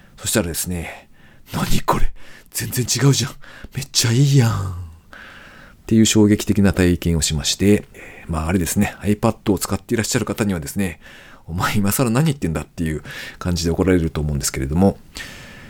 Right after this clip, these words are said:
いやー、そんなわけで、とってもiPadが欲しい病に今かかっておりますね。なんですけれども、三月ぐらいにどうも新しいのが出るみたいな話があるじゃ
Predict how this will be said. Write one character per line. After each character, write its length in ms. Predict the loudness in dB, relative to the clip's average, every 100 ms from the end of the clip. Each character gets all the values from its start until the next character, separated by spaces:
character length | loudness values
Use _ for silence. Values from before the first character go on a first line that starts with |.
| -20 -20 -6
い 60 | 0
や 160 | 2 2
ー、 20 |
そ 140 | 2
ん 80 | 2
な 80 | 2
わ 120 | 2
け 120 | 2
で、 240 | 0 -2 -4
と 80 | -12
っ 40 |
て 180 | -2 2
も 140 | 2
iPad 480 | 2 0 0 -2 2
が 60 | 2
欲 160 | 4 2
し 160 | 2
い 40 | 4
病 220 | 6 6
に 80 | 2
今 140 | -2
か 100 | -6
か 80 | -8
っ 60 |
て 100 | -8
お 40 | -12
り 60 |
ま 80 | -10
す 120 | -10
ね。 480 | -6 -4 -4 -6 -12 _ -20 -20 -20 -20 -20 -16 -4
な 100 | 2
ん 40 |
で 80 | 2
す 100 | 4
け 80 | 2
れ 60 |
ど 120 | 2 2
も、 200 | 2 0
三 240 | -2 0
月 200 | 0 2
ぐ 60 | 2
ら 80 |
い 40 | 2
に 100 | 2
ど 80 | 0
う 60 |
も 120 | -2
新 180 | 0 0
し 80 | 2
い 40 |
の 80 | 2
が 80 | 4
出 100 | 4
る 80 | 2
み 100 | 2
た 100 | 0
い 20 |
な 80 | -2
話 300 | -2 -2 -2
が 240 | -2 -2
あ 20 |
る 100 | -4
じ 120 | -2 -4
ゃ 180 | -6